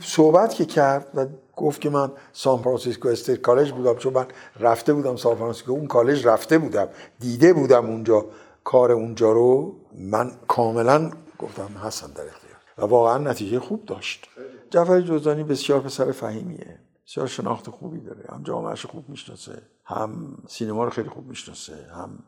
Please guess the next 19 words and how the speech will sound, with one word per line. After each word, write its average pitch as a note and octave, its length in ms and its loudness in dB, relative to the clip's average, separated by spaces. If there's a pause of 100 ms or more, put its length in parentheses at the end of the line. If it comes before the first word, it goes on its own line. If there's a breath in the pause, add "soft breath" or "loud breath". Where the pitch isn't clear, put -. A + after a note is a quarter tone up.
دراما F#2+ 340 -4
رو A2+ 80 -2
خیلی G2 220 -12
خوب - 180 -20
می‌شناسه، - 520 -16
شخصیت - 400 -12
شناسیش - 520 -18
خوبه. - 280 -20 (680 soft breath)
خیلی G3 520 0 (320)
سختی - 760 -4
و D3+ 180 -2
مرارت A#2 640 -4
و - 220 -10 (140)
گرفتاری - 560 -10
زیاد D3 340 -8
بود - 180 -20 (240)
در C#3+ 120 -4
کارهایی - 460 -2
که - 280 -12